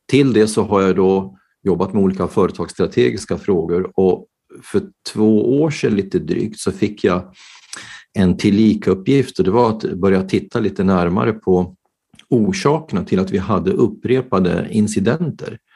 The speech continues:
med underentreprenörer. Eftersom jag har varit kommunikationschef i firman en gång i världen och dessutom jobbat professionellt med krishantering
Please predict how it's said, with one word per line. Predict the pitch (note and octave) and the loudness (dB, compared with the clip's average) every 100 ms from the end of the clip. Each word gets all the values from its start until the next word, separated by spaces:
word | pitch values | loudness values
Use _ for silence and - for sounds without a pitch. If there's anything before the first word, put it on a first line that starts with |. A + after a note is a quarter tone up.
| - - - | -20 -20 -2
med | G2 G2 F2 - - | 2 4 2 0 0
underentreprenörer. | G#2 F2+ F#2 F#2+ - G3 C#3+ D3+ - C3 - | 2 2 0 -2 -4 -2 -2 -4 -8 -12 -10
Eftersom | - F#2+ G2 | -6 0 2
jag | G2 | 2
har | F#2+ | 2
varit | G#2+ A2 A2+ | 2 2 0
kommunikationschef | B2 G2+ F#2+ F#2 G#2 G2+ - - - | -2 -2 -4 -2 -2 -2 -2 -2 -2
i | |
firman | F#2+ F#2 F2 F2 | -2 0 0 0
en | |
gång | F#2 F#2 | 0 0
i | |
världen | F2+ F2 F2 F2 F#2+ - - - - | 0 -2 -2 -2 -4 -10 -20 -14 -2
och | |
dessutom | F#2 F#2 F#2 G2 | -2 0 2 4
jobbat | F#2+ F2+ B2 | 4 2 0
professionellt | - G#2 G2 F#2+ G2 | -2 -2 0 0 -2
med | - - | -6 -6
krishantering | G2 F#2+ - F2+ - C3 - - | -4 -4 -4 -4 -2 -2 -2 -4